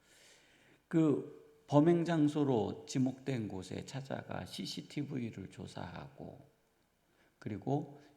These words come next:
그 십오 세에 된 그 여자아이를 만나서, 어, 어떻게 된 사연인지에 대해서 듣고, 그래서 모든 것을 밝혀냈습니다.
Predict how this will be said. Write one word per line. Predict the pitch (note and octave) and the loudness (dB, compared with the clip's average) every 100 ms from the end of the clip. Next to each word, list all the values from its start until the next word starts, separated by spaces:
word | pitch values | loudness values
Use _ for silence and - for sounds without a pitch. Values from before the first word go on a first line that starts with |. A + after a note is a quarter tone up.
| _ | _
그 | - G#2 F#2+ F2 - - - _ _ _ _ _ _ _ _ _ | -8 -8 -6 -10 -14 -20 -20 _ _ _ _ _ _ _ _ _
십오 | - - F3+ B2 G#2 | -10 -4 -2 -2 -4
세에 | G#2 F2 - _ _ D#2+ - | -4 -8 -12 _ _ -14 -10
된 | G#2+ - - | -8 -8 -8
그 | - G2 | -8 -6
여자아이를 | F#2 G2 G2 F#2 F#2 F#2+ - - | -4 -4 -6 -8 -8 -8 -8 -10
만나서, | - - - - - - A#2+ _ _ _ _ _ _ _ - | -10 -12 -12 -14 -16 -16 -16 _ _ _ _ _ _ _ -20
어, | - - - C#3 - _ _ _ _ _ - | -18 -18 -20 -20 -20 _ _ _ _ _ -4
어떻게 | B2+ D#3 D3 D3+ | -2 0 0 0
된 | B2+ A#2 | 0 -4
사연인지에 | C3 C#3 B2 A2 G2+ - F#2 | -4 -2 -2 -6 -8 -10 -12
대해서 | - - E2 - E2+ | -10 -12 -12 -10 -12
듣고, | - - _ _ - E2+ E2 - - - _ _ _ _ _ | -10 -14 _ _ -8 -6 -8 -14 -20 -20 _ _ _ _ _
그래서 | - C#4 | -4 0
모든 | D#3+ E3 F3 | 4 4 4
것을 | D3+ C#3 C#3 | 2 0 -2
밝혀냈습니다. | F2+ F2+ - - F#2+ - - - - | -10 -12 -12 -16 -16 -20 -20 -20 -20